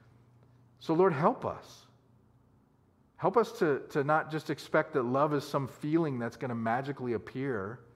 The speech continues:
when all the things align properly, but that it's an action that we must take. And then, Lord, by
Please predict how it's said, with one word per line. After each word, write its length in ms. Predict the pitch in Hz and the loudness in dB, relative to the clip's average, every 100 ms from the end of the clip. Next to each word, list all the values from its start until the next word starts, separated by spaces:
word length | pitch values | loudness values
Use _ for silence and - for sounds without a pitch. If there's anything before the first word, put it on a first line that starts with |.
| _ _ _ _ | _ _ _ _
when 140 | 120 123 | -4 2
all 140 | 135 | 2
the 100 | 131 | 2
things 300 | - 139 131 | -2 -2 -2
align 440 | 113 107 127 135 127 | 0 2 2 0 -2
properly, 540 | 107 92 95 98 104 | -2 -2 -4 -8 -6
but 160 | 120 127 | -6 -2
that 140 | 156 | -2
it's 120 | 151 | -2
an 80 | 151 | -2
action 440 | 127 143 139 131 | 0 0 -2 -6
that 120 | 113 85 | -6 -6
we 140 | 117 | -6
must 300 | 110 110 - - _ - | -6 -6 -10 -20 _ -12
take. 340 | 92 90 - - _ _ _ _ _ _ _ _ _ _ _ _ _ _ _ _ _ _ _ _ _ _ _ _ _ _ - _ _ - - | -10 -10 -14 -20 _ _ _ _ _ _ _ _ _ _ _ _ _ _ _ _ _ _ _ _ _ _ _ _ _ _ -20 _ _ -14 -8
And 120 | 135 | -2
then, 180 | 151 147 | 0 4
Lord, 260 | 151 147 120 | 6 6 6
by 520 | 143 160 165 165 | 6 6 6 2